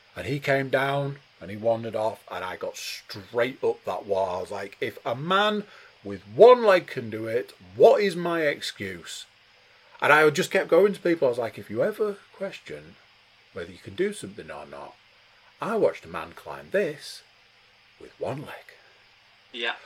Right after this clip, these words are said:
Speaker 1: And, you know, you,
Speaker 2: exactly.
Speaker 1: though, you've gotta find those inspirations in the world, but I felt like some, some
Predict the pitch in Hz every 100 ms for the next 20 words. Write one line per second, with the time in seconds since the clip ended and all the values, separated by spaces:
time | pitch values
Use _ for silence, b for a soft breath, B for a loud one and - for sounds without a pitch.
0 | - 196 220 220 233 226 180 175 180 180
1 | 160 156 139 160 151 147 165 190 160 135
2 | 127 - 113 110 110 107 101 98 92 156
3 | 151 - - - 139 170 - 98 107 -
4 | - 143 151 151 135 147 - 165 151